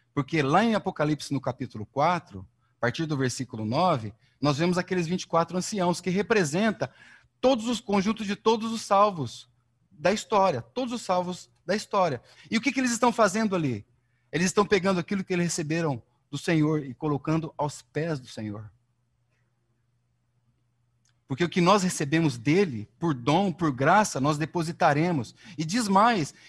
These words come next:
diz que eles estavam prostrados diante do Senhor. João vê aquela porta aberta e entra. Então essa é a cena. Ele vê aqueles quatro animais, tem as suas representações,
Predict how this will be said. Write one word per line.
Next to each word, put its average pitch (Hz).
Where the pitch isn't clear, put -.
diz 170
que -
eles 214
estavam 214
prostrados 226
diante 247
do 262
Senhor. 127
João 180
vê 165
aquela 185
porta 180
aberta 180
e 170
entra. 208
Então 180
essa 202
é -
a 170
cena. 131
Ele 131
vê 147
aqueles 139
quatro 127
animais, 175
tem -
as 123
suas 127
representações, 143